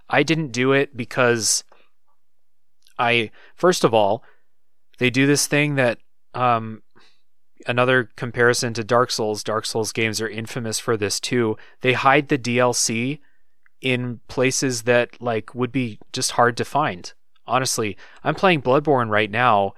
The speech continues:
almost done with it. And I've played Bloodborne before, and I still had to look up how to access the D L C.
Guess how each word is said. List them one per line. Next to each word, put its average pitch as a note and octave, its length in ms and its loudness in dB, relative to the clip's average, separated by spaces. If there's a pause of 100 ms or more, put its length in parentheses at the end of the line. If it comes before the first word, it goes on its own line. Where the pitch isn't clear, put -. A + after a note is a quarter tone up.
(400)
almost B2+ 420 -2
done A2+ 160 2
with G#2 180 -6
it. F#2+ 220 -6 (460)
And A2+ 280 2
I've C#3 300 0
played D#3+ 260 2
Bloodborne A2 440 0
before, A#2 400 -2
and G#2 100 -4
I D3 80 2
still E3 280 0
had D3+ 200 2
to A#2+ 60 -4
look A2 260 -2
up G#2 180 0
how A2 200 4
to G#2 80 0
access G#2 480 -4
the A2 120 -8
D G#2 180 -4
L G2 120 -4
C. F#2+ 400 -8